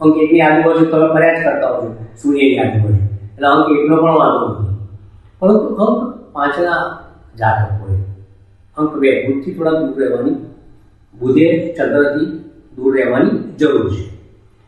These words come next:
કારણ કે ચંદ્ર બુધને પોતાનો પુત્ર સમજે છે, પણ બુધ પોતાની માતા ચંદ્રનું એટલું સન્માન કરતો નથી. એટલે પાંચના અંકના જાતકોએ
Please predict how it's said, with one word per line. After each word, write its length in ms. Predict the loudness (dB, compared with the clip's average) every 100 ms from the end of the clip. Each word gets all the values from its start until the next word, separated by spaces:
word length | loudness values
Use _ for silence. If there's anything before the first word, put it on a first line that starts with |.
| _
કારણ 220 | 0 2
કે 120 | 4 2 0 -8 -14 -20 _
ચંદ્ર 300 | 0 0 2 2 0 -4 -10 -16 -20 -6
બુધને 560 | 0 2 4 2 0 -4
પોતાનો 600 | 0 0 2 0 -4 -12 -20 -20 _ _
પુત્ર 280 | -12 -4 -2
સમજે 360 | 0 2 2 2
છે, 180 | 0 -2
પણ 160 | -4
બુધ 480 | 0 2 2 0 -4 -12 -20 -20 _ _ _ _ -8
પોતાની 320 | 0 2 4
માતા 560 | 2 2 2 0 0
ચંદ્રનું 500 | 2 2 2 2 2
એટલું 160 | 2 -2
સન્માન 420 | -6 -6 -2 -2 -4
કરતો 300 | -8 -6 -2
નથી. 340 | -2 -2 -8 -12 -18 -20 _ _ _ _
એટલે 260 | -10 -2 -2 0 -6 -10 -20 -20 -20 _ _ _ _ _ _
પાંચના 460 | -2 -2 0 0 0
અંકના 440 | 0 -4 -6 -6
જાતકોએ 540 | -4 -6 -8 -12 -6